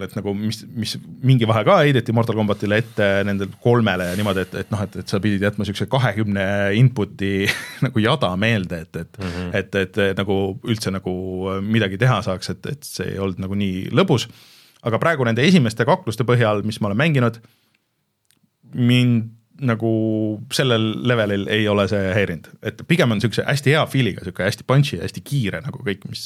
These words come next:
Speaker 1: mis töötab.
Speaker 2: Mhm.
Speaker 1: Ja siis, äh, <clears throat> äh, kui nendel viimastel, äh, viimastel mängudel olid, äh, need, ähm, krüptid, ehk siis, et kui sa mängisid selles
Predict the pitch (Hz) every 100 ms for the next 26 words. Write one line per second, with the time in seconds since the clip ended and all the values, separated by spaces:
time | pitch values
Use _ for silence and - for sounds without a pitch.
0 | 101 98 - 120 85 - - - 101 92
1 | 101 - 131 123 131 127 156 147 147 147
2 | 240 196 160 - - _ _ _ _ _
3 | - 123 120 113 131 143 139 143 220 151
4 | 131 127 123 117 113 110 110 107 104 104
5 | - _ _ _ - _ _ 147 190 143
6 | 143 160 123 110 110 104 98 - 107 104
7 | 101 101 101 101 104 98 98 92 - _
8 | _ _ _ _ - 185 - 87 - -
9 | _ _ - - 101 101 107 127 135 107
10 | -